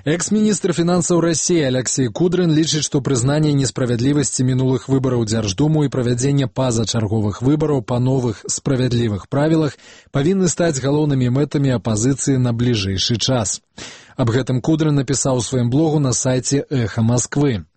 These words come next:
У той жа час Кудрын адзначыў, што пазачарговыя парламенцкія выбары можна правесці не раней, чым праз год пасля абмеркавання прапаван-, прапанаваных уладай заканадаўчых рэформ. Менавіта праз такі час у апазіцыі можа з'явіцца кандыдат, здольны скласці рэальную канкурэнцыю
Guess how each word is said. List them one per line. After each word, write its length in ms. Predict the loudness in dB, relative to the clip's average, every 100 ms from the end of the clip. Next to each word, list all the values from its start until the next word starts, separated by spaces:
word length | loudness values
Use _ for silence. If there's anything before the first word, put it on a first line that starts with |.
| -20 -18 -20 -14 -2
У 100 | 0
той 120 | 0 0
жа 60 | 0
час 240 | 0 0
Кудрын 380 | 0 0 2 0
адзначыў, 460 | 0 0 0 0 0
што 160 | -2
пазачарговыя 800 | 0 0 0 0 0 0 2 0
парламенцкія 680 | 0 0 0 0 -2 -2 2
выбары 320 | 2 2 2 2
можна 260 | 2 0 0
правесці 500 | 0 0 0 0 0
не 200 | 2 2
раней, 320 | 0 0 0
чым 320 | 0 0 0 0
праз 320 | -2 -2 -2
год 320 | 0 0 -2
пасля 380 | -4 -2 -2 0
абмеркавання 640 | 0 0 0 2 2 2
прапаван-, 480 | 0 -2 -2 -2 -4 -6
прапанаваных 680 | -4 0 0 2 2 0 0
уладай 400 | 0 0 2 2
заканадаўчых 880 | 0 -2 0 0 0 0 -2 -4 -2
рэформ. 580 | -4 0 -2 0 -2 -6 -18 -20 -16 -18 -14 -2
Менавіта 440 | 0 2 0 -2
праз 340 | -2 0 0 0
такі 340 | -2 0 -2
час 360 | 0 0 0 0
у 100 | 0
апазіцыі 560 | 0 0 0 0 0 2
можа 240 | 2 0
з'явіцца 560 | 0 0 0 0 -4 -2
кандыдат, 640 | -2 0 0 2 0 0
здольны 560 | -6 0 2 2 2 0
скласці 600 | -2 -2 -2 -2 -2 0
рэальную 400 | 0 0 0 0
канкурэнцыю 760 | -2 -2 0 2 0 2 0